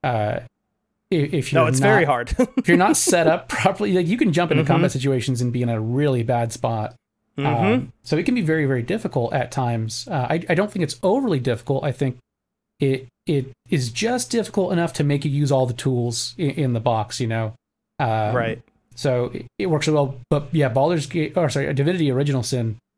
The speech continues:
Speaker 1: uh, and two, uh, put a lot of emphasis on environmental effects.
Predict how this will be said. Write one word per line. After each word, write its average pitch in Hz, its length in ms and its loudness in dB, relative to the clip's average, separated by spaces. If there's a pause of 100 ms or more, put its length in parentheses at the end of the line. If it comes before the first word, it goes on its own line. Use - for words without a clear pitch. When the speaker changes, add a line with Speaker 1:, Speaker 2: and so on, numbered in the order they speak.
(220)
Speaker 1:
uh, 120 200 -2
and 131 200 -2
two, 123 380 0 (440)
uh, 123 180 -2 (100)
put 165 240 0
a 143 100 2
lot 135 340 2
of 139 140 -2
emphasis 139 680 -2
on 120 440 -2
environmental 131 760 0
effects. - 500 -6